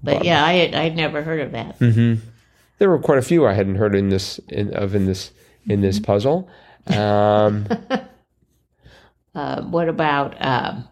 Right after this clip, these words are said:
Speaker 1: fifty-eight across? Animal in a romp, otter.
Speaker 2: Yes.
Speaker 1: An otter i-,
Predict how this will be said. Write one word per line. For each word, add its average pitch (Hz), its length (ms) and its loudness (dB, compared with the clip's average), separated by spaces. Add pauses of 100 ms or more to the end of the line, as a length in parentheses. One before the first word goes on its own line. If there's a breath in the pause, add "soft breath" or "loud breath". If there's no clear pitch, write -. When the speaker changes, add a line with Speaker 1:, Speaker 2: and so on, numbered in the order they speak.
(420)
Speaker 1:
fifty-eight 202 480 2
across? - 600 -4
Animal 233 720 0
in 175 180 0
a 151 80 -2
romp, 135 680 -4 (720)
otter. 151 600 -8 (720)
Speaker 2:
Yes. 135 680 -2
Speaker 1:
An 147 80 -14
otter 165 360 -14
i-, - 160 -18